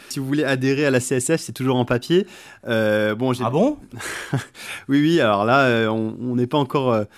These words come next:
Speaker 1: euh, et heureusement d'ailleurs, euh, dans, sur ce schéma-là. Non, non, c'est pas parce que on met en place, euh, ce type d'action qu'on est, euh, pour le tout numérique. La, la C S F, euh, continue de militer, euh, contre la dématérialisation à outrance,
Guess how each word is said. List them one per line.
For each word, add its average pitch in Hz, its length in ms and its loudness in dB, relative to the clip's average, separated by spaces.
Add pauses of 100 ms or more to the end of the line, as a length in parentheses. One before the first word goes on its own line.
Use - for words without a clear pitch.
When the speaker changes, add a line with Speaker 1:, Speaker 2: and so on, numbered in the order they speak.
(240)
Speaker 1:
euh, 104 400 -4
et 139 120 4
heureusement 147 460 2
d'ailleurs, 139 400 2
euh, 107 460 -2
dans, 113 180 -8
sur 127 200 -8
ce - 60 -10
schéma-là. 139 380 2
Non, 143 100 2
non, 107 120 0
c'est - 160 -8
pas 156 140 -2
parce 139 400 -6
que 139 340 -2
on 113 140 -2
met 123 140 2
en 139 140 0
place, 139 380 -2 (340)
euh, 104 240 -2
ce 120 120 -6
type 151 220 -8
d'action 139 420 0
qu'on 120 280 0
est, 123 260 2
euh, - 20 -2
pour 123 220 -4
le 117 100 -2
tout 160 180 -8
numérique. 160 560 -2 (320)
La, 110 440 0
la 113 140 -4
C - 180 -6
S 143 280 0
F, - 200 -10
euh, 113 340 -2
continue 156 420 -4
de 151 60 -2
militer, 143 400 -2
euh, 104 440 0
contre 135 500 -2
la 104 260 0
dématérialisation 123 1120 -2
à 139 120 -2
outrance, 156 540 -4